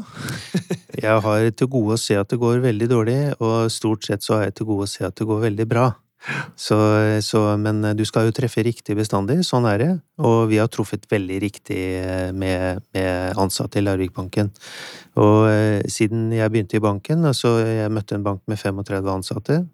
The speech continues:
Speaker 2: så har vi vært nede om åtteogtyve, og nå er vi førti. Og i løpet av de siste to årene har vi også hentet seksten nye medarbeidere inn i banken,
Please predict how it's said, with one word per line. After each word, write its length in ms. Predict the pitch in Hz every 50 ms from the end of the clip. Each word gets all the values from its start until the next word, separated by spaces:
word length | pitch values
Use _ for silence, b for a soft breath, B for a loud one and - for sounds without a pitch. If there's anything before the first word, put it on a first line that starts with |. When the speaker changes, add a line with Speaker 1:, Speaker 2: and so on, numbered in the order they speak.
| -
Speaker 2:
så 160 | - - 107
har 80 | 104 101
vi 120 | 104 104 101
vært 180 | 101 95 -
nede 400 | 110 107 101 92 87 90 92 95
om 300 | 98 101 101 101 101 98 -
åtteogtyve, 640 | - 107 - 107 101 - 113 104 98 117 156 185 - B B B B B B B B B B B
og 140 | - 117 110
nå 180 | 104 98 104 104 95
er 80 | 92 92
vi 100 | 104 101
førti. 340 | - 98 - - 107 107 - - _ _ _ _ - - -
Og 140 | - 104 101 107
i 60 | 107
løpet 260 | 104 101 95 - 104
av 60 | 107
de 80 | 113 110
siste 320 | - 117 110 - - - 101
to 160 | - 101 98 98
årene 160 | 98 101 98
har 80 | 101 107
vi 80 | 104
også 180 | 101 - - 104 95
hentet 360 | 104 98 92 - - 101 - -
seksten 640 | - - - 110 107 92 85 - - - 110 101 104
nye 160 | 104 95 95 95
medarbeidere 680 | 95 90 90 90 92 95 98 101 95 95 98 98 101 95
inn 100 | 95 92
i 60 | 90
banken, 380 | 95 90 90 - - 143 175